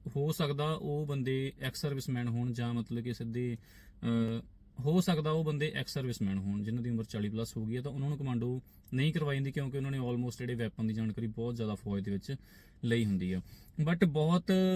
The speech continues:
ਰੇਅਰ ਚਾਂਸ ਆ ਕਿ ਕਈ ਕਮਾਂਡੋ ਕਰਨ ਤੋਂ ਬਚ ਵੀ ਜਾਂਦੇ ਜਾਂ ਨੰਬਰ ਨਹੀਂ ਪੈਂਦਾ। ਕਈ ਵਾਰੀ ਮਤਲਬ ਕਿ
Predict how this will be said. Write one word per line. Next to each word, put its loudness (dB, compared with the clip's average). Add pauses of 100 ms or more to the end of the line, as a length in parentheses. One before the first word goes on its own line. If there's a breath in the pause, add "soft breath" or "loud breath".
(260)
ਰੇਅਰ 4
ਚਾਂਸ 0
ਆ 4
ਕਿ 4
ਕਈ 0
ਕਮਾਂਡੋ 0
ਕਰਨ 0
ਤੋਂ -2
ਬਚ -2
ਵੀ -2
ਜਾਂਦੇ 0
ਜਾਂ 4
ਨੰਬਰ 6
ਨਹੀਂ 4
ਪੈਂਦਾ। 2
ਕਈ -2
ਵਾਰੀ -2
ਮਤਲਬ -2
ਕਿ -2